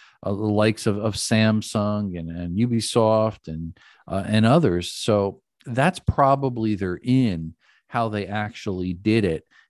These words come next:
They, they got in through, uh, corporate insiders, which, which really tells you, you gotta have, um, really education in a company.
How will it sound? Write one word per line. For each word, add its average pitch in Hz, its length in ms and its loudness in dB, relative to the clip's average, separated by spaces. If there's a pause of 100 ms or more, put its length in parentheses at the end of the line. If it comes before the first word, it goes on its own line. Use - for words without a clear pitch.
(160)
They, 98 160 0
they 95 160 -2
got 107 260 2
in 101 140 2
through, 98 460 -2
uh, 95 260 -6
corporate 113 400 -4
insiders, 101 840 0
which, - 240 -12
which 127 180 -14
really 190 240 2
tells 131 380 2
you, 107 80 0
you 101 140 -2
gotta 123 260 -4
have, 113 360 0 (600)
um, 98 480 -2 (840)
really 143 420 -2
education 135 680 0
in 135 160 2
a 135 40 -4
company. 131 720 -2